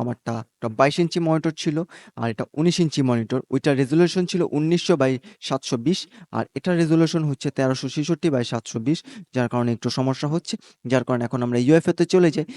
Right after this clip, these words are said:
ইউএফএ-তে যাওয়ার পর সেখানে বিভিন্ন ধরনের টেস্ট দেই, টেস্ট দেওয়ার পর আরও টেস্ট দেই, টেস্ট দিতে, দিতে, দিতে, দিতে এখন ঘোস্টিং টেস্টের সময়ও চলে আসছে। তো সাধারণ যে টেস্টগুলো থাকে সেগুলো আগে করব, তারপর ঘোস্টিং টেস্টের দিকে যাব। তো এই ছিল টেস্টগুলো, আপনারা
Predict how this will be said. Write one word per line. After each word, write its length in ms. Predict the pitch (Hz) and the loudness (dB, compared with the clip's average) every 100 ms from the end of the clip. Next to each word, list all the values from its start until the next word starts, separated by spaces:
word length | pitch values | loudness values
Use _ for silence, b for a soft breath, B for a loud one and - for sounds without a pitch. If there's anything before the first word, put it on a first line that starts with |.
| B 147 | B 4
ইউএফএ-তে 360 | 175 185 185 160 | 4 4 2 6
যাওয়ার 220 | 156 160 151 | 6 6 4
পর 80 | 165 151 | 0 0
সেখানে 240 | 127 135 120 139 | -4 -2 0 2
বিভিন্ন 260 | 180 185 175 156 | 2 2 0 2
ধরনের 260 | 151 147 - | 2 0 2
টেস্ট 200 | 147 - 123 | 0 0 -2
দেই, 120 | 139 b b _ | -2 b b _
টেস্ট 180 | 180 175 165 | 0 0 4
দেওয়ার 180 | 170 160 | 4 4
পর 80 | 165 - 151 | -2 0 4
আরও 100 | 190 160 | 4 4
টেস্ট 180 | 123 - 117 | 2 0 -4
দেই, 100 | 139 - | -4 -2
টেস্ট 200 | 147 135 131 156 | -2 -2 -4 -2
দিতে, 160 | 151 170 | 0 0
দিতে, 160 | 165 170 156 | 2 0 0
দিতে, 160 | 170 139 | -4 -6
দিতে 180 | - 156 B B - | -6 -10 B B -6
এখন 140 | 131 120 | -6 0
ঘোস্টিং 300 | 139 151 196 185 | 0 0 -2 0
টেস্টের 300 | 170 - 160 - | -2 0 -2 0
সময়ও 260 | 135 123 117 | 2 0 0
চলে 160 | 120 113 113 | -4 -4 -6
আসছে। 220 | - 170 - _ _ | -8 -10 -12 _ _
তো 40 | 143 - | -6 0
সাধারণ 320 | 156 180 185 175 | 0 2 0 0
যে 60 | 175 | -2
টেস্টগুলো 380 | 156 127 - 123 120 | -2 -2 -4 -4 -4
থাকে 160 | 147 151 | -6 -4
সেগুলো 220 | 127 123 123 | -2 0 0
আগে 140 | 120 120 151 | -2 -2 2
করব, 160 | 147 190 320 226 - | 2 2 -2 -8 -2
তারপর 200 | 127 127 120 | 0 2 2
ঘোস্টিং 260 | 131 - 180 | 0 2 0
টেস্টের 280 | 147 - 117 117 | 0 -2 -4 -4
দিকে 160 | 127 - | -4 -4
যাব। 140 | 110 110 170 B - | -4 -4 -10 B -10
তো 40 | 120 160 | -4 4
এই 80 | 175 - | 4 4
ছিল 120 | 190 180 | 4 4
টেস্টগুলো, 360 | 135 123 - 139 - | 2 0 -2 -4 -4
আপনারা 240 | - 123 | -6 -4